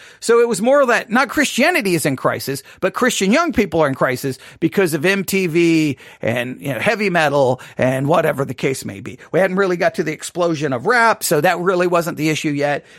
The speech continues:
Uh, the Atari wasn't seen as a major threat to Christian young people yet. So it was more about a, uh, sexuality, premarital sex, that type, type of thing. There was a lot of discussion about suicide. That, that was kind of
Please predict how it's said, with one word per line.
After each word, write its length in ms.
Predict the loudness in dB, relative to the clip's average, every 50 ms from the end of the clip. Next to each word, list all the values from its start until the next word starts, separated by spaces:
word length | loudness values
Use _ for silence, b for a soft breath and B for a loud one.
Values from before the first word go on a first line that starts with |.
| B B
Uh, 140 | 0 2 2
the 140 | 2 2 -2
Atari 520 | -2 0 2 2 4 4 4 4 2 2
wasn't 300 | 2 0 0 0 -4 -6
seen 240 | -2 0 0 0 2
as 160 | 0 2 2
a 80 | 2 2
major 320 | 2 2 0 0 0 -2
threat 320 | -2 2 2 2 2 0 -2
to 80 | -8
Christian 360 | -6 -2 -2 -2 0 -2 -2 -2
young 140 | -2 -4
people 320 | -4 -4 -6 -4 -4 -6 -2
yet. 260 | 0 0 0 0 -2 B B B B
So 220 | 0 2 2 2
it 140 | 4 2 2
was 120 | 2 2 4
more 180 | 4 4 4
about 240 | 4 4 4 2 2
a, 120 | 0 -2 B B B B B 0
uh, 140 | 0 0 0
sexuality, 920 | 0 -2 -2 -2 -2 0 2 2 4 4 4 4 4 4 2 0 0 0
premarital 480 | 2 2 2 4 4 2 2 2 0
sex, 640 | -2 0 0 2 2 2 2 0 -2 -6 -10 -10 -8 -4
that 240 | -2 -2 -2 -2 -4
type, 340 | -2 -2 -2 -4 -6 -12 -8
type 240 | -6 -6 -6 -6
of 80 | -8 -8
thing. 320 | -6 -4 -4 -4 -4 -6 B B B B
There 80 | -4 -2
was 100 | -2 0
a 40 |
lot 180 | 2 2 2 2
of 100 | 0 -4
discussion 460 | -6 -6 -4 -2 -2 -2 0 0 0
about 220 | 0 0 0 -2 0
suicide. 840 | 0 0 2 2 0 2 2 2 4 4 4 4 4 2 2 0 B B B B B
That, 160 | -2 -2 0
that 140 | 0 2 2
was 100 | 0 0
kind 240 | 0 0 2 2 2
of 220 | 0 0 -2